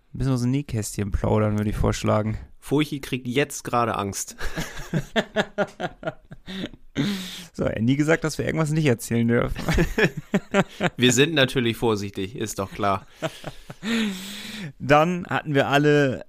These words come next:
Speaker 1: ein bisschen oder ein bisschen mehr Pipi in den Augen. Drei Legenden wurden verabschiedet.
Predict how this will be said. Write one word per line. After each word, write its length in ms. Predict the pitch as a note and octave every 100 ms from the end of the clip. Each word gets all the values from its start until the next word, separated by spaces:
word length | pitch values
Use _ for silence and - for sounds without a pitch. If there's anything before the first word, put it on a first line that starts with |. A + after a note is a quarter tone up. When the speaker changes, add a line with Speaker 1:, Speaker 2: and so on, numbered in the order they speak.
| -
Speaker 1:
ein 220 | C3+ C3+
bisschen 640 | E3 F3 - E3+ E3 E3 - -
oder 200 | C3 B2
ein 120 | A#2+
bisschen 340 | B2+ - A#2+ A#2+
mehr 320 | C3 C3 C3+
Pipi 320 | - C#3+ B2
in 80 | A2+
den 140 | A2
Augen. 420 | E2+ G#2 E2 G#2 A2
Drei 240 | A#2 C3+
Legenden 640 | C#3 - D3 - D3 C#3
wurden 180 | C#3 C#3+
verabschiedet. 960 | - C#3 C#3 - C#3 C#3+ C3 - -